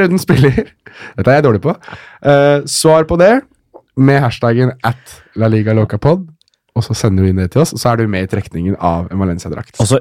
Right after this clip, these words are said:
Speaker 2: øker vinnersjansen for hver gang du poster på et sosialt medie en video av deg selv der du står på et torg i byen du kommer fra,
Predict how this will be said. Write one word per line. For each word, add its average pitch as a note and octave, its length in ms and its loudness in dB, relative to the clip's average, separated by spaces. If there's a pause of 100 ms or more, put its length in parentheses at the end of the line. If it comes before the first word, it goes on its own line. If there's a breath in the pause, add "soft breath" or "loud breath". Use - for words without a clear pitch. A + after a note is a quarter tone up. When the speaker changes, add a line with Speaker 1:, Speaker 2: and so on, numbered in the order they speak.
Speaker 2:
øker B2+ 600 0
vinnersjansen A2+ 800 0 (180)
for - 220 -2
hver G2+ 360 0
gang G2+ 280 -2 (160)
du G#2+ 220 2
poster - 420 -4
på F#2+ 100 -2
et F2 80 -2
sosialt F#2+ 380 -4
medie G2 500 -2 (380)
en G#2+ 180 2
video F2+ 340 0
av E2+ 80 -2
deg F#2 100 -4
selv A#2+ 260 -2
der B2 100 0
du G#2 60 -2
står F#2+ 260 -2
på F#2+ 100 -4
et - 80 -10
torg B2+ 380 -4 (240)
i A#2 100 0
byen G#2+ 280 0
du F#2 80 -2
kommer F2 260 -2
fra, C#3+ 220 0